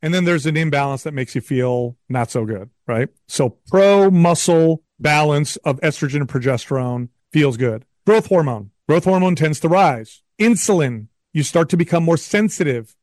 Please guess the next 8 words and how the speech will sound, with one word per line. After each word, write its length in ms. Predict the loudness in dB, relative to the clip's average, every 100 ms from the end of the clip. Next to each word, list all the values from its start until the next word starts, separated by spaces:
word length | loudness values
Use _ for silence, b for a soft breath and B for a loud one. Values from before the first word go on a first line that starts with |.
| -10
to 80 |
insulin. 380 | -4 -4 -4 -8
In 60 | -8
fact, 480 | 0 2 2 -2 -20 _ _
one 220 | 0 2
of 120 | 2 2
the 80 |
most 460 | 2 4 4 2 -4